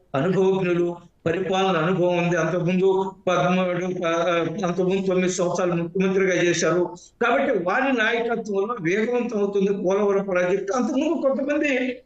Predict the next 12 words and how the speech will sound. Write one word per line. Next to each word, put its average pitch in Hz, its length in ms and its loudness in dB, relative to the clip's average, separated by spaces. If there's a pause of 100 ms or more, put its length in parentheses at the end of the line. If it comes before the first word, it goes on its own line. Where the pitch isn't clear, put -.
(180)
పోలవరం 262 400 2
ప్రాజెక్టు 233 480 0
కాలువలు 220 400 2
తవ్వడంలో 214 500 0
కొన్ని 202 340 0
అనుమతులు 208 500 0
తీసుకురావడం 208 600 0
వైఎస్ 220 340 0
రాజశేఖర 240 320 -2
రెడ్డి 254 200 2
గారు 262 140 0
చేశారు. 269 440 -8